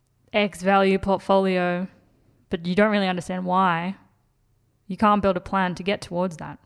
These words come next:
And I think a big part of diving deep into your goal setting and figuring out where you wanna go is really understanding your own appetite. I think a lot of people wanna build these massive portfolios or want, like, massive levels of passive income,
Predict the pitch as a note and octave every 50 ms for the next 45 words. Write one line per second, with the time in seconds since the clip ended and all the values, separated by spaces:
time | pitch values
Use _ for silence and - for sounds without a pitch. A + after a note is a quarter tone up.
0 | _ _ _ _ _ _ _ _ _ _ _ _ _ - F3+ E3+ - B3 B3 C4
1 | A#3 C4 G3+ - G#3+ G#3+ G#3 G#3 G#3 F#3+ F3 E3+ - - - - _ _ _ _
2 | _ _ _ _ _ _ - G3 - G#3+ G3+ G3 G3 G3 F#3 - G#3 G3+ G3+ G3
3 | - G3+ F#3+ F#3 - - F#3 F3+ F#3 F3+ F3+ F3+ F#3+ F#3 F#3 F3+ E3+ - F#3 F#3+
4 | F#3+ F#3+ - G3 F#3 F3+ F3+ F3+ F3+ F3+ F3+ F3 F3+ F3 F3 F3 F3+ F3+ - _
5 | _ _ _ _ - G#3+ F#3 F#3 F#3 F#3+ F#3 F3+ F3+ E3+ F3+ F3+ F3+ F3+ F3 E3+
6 | F3 E3 - G3+ G#3 G3+ G3 F#3 F#3 F#3 F#3+ - F#3+ F#3 F3+ F#3 - - A3 C4+
7 | D#4+ D#4 B3+ A3 G#3 - G3+ F#3+ F#3+ F#3+ F#3 F#3 F3+ F3 - F3 F#3+ - G#3 -
8 | - E3+ E3+ F3 - - _ _ _ _ _ _ _ _ _ _ _ _ _ -
9 | F3 G3+ G3 G3+ G3 G3 F#3+ - G3 F#3+ F#3 F#3+ F#3 F3+ F#3 F3+ F#3 - - -
10 | G#3 A3+ A#3+ A#3+ G#3+ A3 G#3 G3 G3+ F#3+ F#3+ G3+ G3 G3+ - A3 G3 - F#3+ F#3
11 | - G#3 G#3 A3 A3 G#3 G3 F#3+ F#3 F3+ F#3 F#3 F#3 G3 G3 F#3+ F#3 F#3 F#3 -
12 | - G3 F#3+ F#3 F3+ - F#3+ F#3 F3+ F#3 F3+ F3+ F#3 F3 F3+ F3+ F3 F3 - -
13 | - F#3+ F3+ - G3 F#3 A#3 C4 C4 B3+ - G3 F3+ F#3 F#3 G3